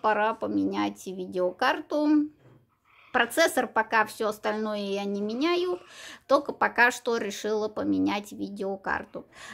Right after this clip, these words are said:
Вот, ну это я сделаю отдельное видео, отдельный обзор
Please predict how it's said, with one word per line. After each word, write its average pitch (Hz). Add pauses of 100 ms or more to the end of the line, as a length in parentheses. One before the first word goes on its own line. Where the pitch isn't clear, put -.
(120)
Вот, 220
ну 302
это 269
я 220
сделаю 208
отдельное 190
видео, 294 (400)
отдельный 196
обзор 262